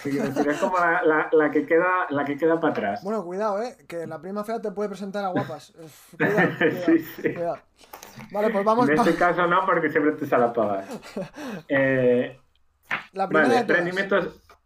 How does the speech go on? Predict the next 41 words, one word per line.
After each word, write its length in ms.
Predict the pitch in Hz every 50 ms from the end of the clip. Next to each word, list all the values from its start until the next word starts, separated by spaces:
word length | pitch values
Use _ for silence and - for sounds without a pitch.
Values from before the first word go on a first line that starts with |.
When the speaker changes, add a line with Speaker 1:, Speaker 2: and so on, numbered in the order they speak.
| _ -
Speaker 1:
rendimientos 640 | 175 180 190 190 180 185 190 202 202 202 196 165 156
del 140 | 147 131 -
trabajo. 440 | 117 202 190 - - - - -
Speaker 2:
Vale, 200 | 175 175 147 135
¿qué 220 | 135 - 208 190 165
es 180 | 147 - - -
esto? 260 | 156 139 - - 123
Speaker 1:
Los 120 | 151 151 151
rendimientos 520 | 160 160 160 170 180 196 196 - 208 185
del 120 | 196 196 190
trabajo 320 | 202 196 208 202 202 190
es 60 | 165
lo 100 | 160 143
básico. 440 | 123 110 104 107 - 110 - 113 110
Son 460 | - - 185 175 147 120 - - - _ _ -
los 240 | 156 147 147 147
sueldos, 640 | - - 190 190 175 147 123 107 101 98 - - - -
las 180 | 147 147 147 143
pensiones, 920 | 165 156 151 - - 196 185 165 147 123 107 101 - - _ _ _ _ _ _ _ _ _ _
eh, 760 | - 135 131 135 135 135 131 131 131 131 131 131 135 135 151 143
los 160 | 143 143 143 139
pla-, 260 | - 175 175 - -
eh, 460 | 143 143 143 143 143 143 143 143 143 -
los 380 | 131 131 127 127 135 135 131 135
sal-, 280 | - 147 143 143 - -
los 200 | 131 139 135 135
sueldos 340 | - 180 185 196 202 180 -
que 140 | - 170 165
co-, 120 | 190 165
o 100 | 123 127
sea, 520 | 123 - - 143 135 120 117 120 120 - - _
eh, 140 | 127 117 117 113 110 110 120 135
los 160 | 135 131 135
ingresos 380 | 151 151 160 175 170 - 175 160
que 140 | - 170
cobras 300 | - 190 190 190 196 -
por 160 | - 180 156 -
planes 300 | 160 160 165 170 165 156
de 80 | 160
pensiones, 720 | 156 143 127 123 131 156 151 139 131 113 101 98 95 - _
Speaker 2:
Vale. 200 | - 139 139 180